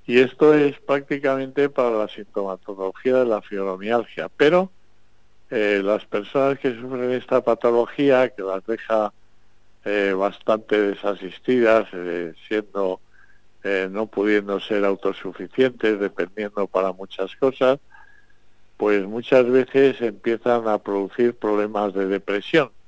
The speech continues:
Y para evitar eso, porque en toda enfermedad, para encontrarnos mejor, lo que hay que tener es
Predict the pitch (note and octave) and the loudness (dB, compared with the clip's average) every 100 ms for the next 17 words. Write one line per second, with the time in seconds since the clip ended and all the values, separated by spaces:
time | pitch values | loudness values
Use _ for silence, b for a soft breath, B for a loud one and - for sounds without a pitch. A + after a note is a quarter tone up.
0 | - _ - - - - - G#2 G2 G2+ | -20 _ -20 -20 -20 -16 -10 -4 2 2
1 | F#2+ F#2+ B2 C3 C3 - C#3 C#3 G#2+ F#2+ | 2 0 4 4 4 2 0 2 0 -4
2 | F#2+ A2+ A2+ A2 A2 G#2+ G#2 G#2+ B2 - | -2 0 0 -2 -6 -6 0 2 2 2
3 | G#2+ G2+ F#2+ G2 - A2+ A2 G#2+ F#2+ - | -2 -2 -6 -10 -4 -6 -4 -10 -12 -6
4 | A2 G#2 G2 G#2 G#2+ A2+ - G2+ G#2 G#2 | -2 -2 -2 -4 -4 -4 -6 -6 -4 -2
5 | G2 | -2